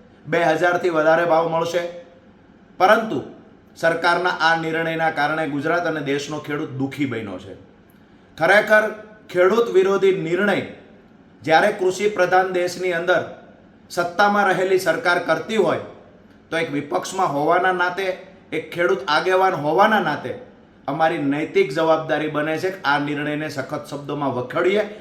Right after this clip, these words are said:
અને આ નિર્ણયની સામે આમ આદમી પાર્ટી, કિસાન સંગઠન અને મુખ્ય ટીમ સાથે મળી આવતા સોમવારે દરેક જિલ્લાની અંદર આવેદનપત્રો પાઠવવામાં આવશે.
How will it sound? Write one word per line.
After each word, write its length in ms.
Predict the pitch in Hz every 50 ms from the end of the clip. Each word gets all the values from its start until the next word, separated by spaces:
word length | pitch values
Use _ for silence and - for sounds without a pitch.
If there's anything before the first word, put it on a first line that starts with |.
| - -
અને 120 | 143 135 - -
આ 160 | 160 185 202 190
નિર્ણયની 460 | 180 175 170 170 170 170 165 165 156
સામે 320 | 156 156 156 160 160 151 123 - - - - - -
આમ 200 | 139 160 196 196 185
આદમી 380 | 175 170 160 165 165 156 - 147
પાર્ટી, 320 | 147 156 165 - 165 139 117 - - - - -
કિસાન 360 | 151 143 - - - 359 -
સંગઠન 560 | 180 180 185 185 185 - - 196 196 - - - - - -
અને 180 | 143 160 175 165 156
મુખ્ય 480 | 147 156 151 - - - - 214 214 208
ટીમ 180 | 190 180 170 -
સાથે 320 | - 151 156 160 - 214 220
મળી 300 | 185 170 156 139 123 - - - - - - - _ - - 147
આવતા 360 | 156 175 185 180 202 196 185
સોમવારે 560 | 185 - 165 165 170 175 185 185 170 165 135 - - - - - - - - - -
દરેક 280 | 147 170 190 208 214 - 156
જિલ્લાની 520 | 151 175 180 175 175 175 175 175 170 160 160
અંદર 200 | 175 175 165 - - - - - - - - - - -
આવેદનપત્રો 720 | 131 139 151 165 165 170 175 175 165 175 170 170 180 180 180
પાઠવવામાં 640 | 175 170 170 170 180 180 180 185 180 180 185 180 180
આવશે. 280 | 180 180 180 190 185